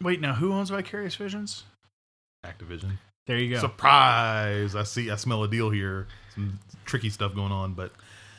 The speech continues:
Speaker 2: it, it is,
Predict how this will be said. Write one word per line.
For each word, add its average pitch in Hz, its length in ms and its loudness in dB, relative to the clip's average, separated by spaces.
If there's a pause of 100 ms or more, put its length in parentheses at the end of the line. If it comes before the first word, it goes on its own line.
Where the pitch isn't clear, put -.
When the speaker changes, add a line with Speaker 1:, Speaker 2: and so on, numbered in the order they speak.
(480)
Speaker 2:
it, 160 320 4 (1900)
it 170 180 4 (1040)
is, 139 360 2